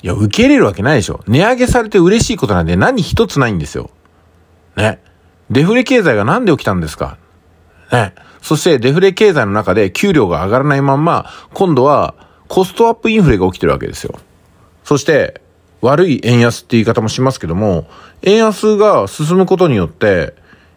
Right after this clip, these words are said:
輸入に頼る私たちの国ってのは、食品がバシバシ値上がりしてるわけですよ。この日銀総裁はね、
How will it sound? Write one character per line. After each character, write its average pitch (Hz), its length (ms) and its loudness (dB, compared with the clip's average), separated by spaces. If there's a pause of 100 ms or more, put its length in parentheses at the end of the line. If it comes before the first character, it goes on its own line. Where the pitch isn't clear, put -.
(140)
輸 151 160 4
入 202 180 4
に 202 160 2
頼 185 240 2
る 82 240 -4 (220)
私 156 260 0
た 127 80 -6
ち - 80 -8
の 85 140 -4
国 110 220 0
っ 92 40 -6
て - 140 -4
の 80 120 0
は、 101 280 0 (200)
食 175 360 -4
品 190 180 4
が 175 160 2
バ 135 220 -2
シ 202 80 -8
バ 165 80 2
シ 104 120 -8
値 98 80 -2
上 98 120 0
が 95 80 2
り 92 80 0
し - 20 -14
て - 80 -4
る 98 80 4
わ 85 60 -2
け 85 60 -4
で 62 60 -8
す - 120 -12
よ。 - 100 -12 (960)
こ 151 80 -2
の 120 80 0
日 120 240 0
銀 214 160 2
総 196 160 2
裁 185 140 2
は 170 100 2
ね、 196 240 -2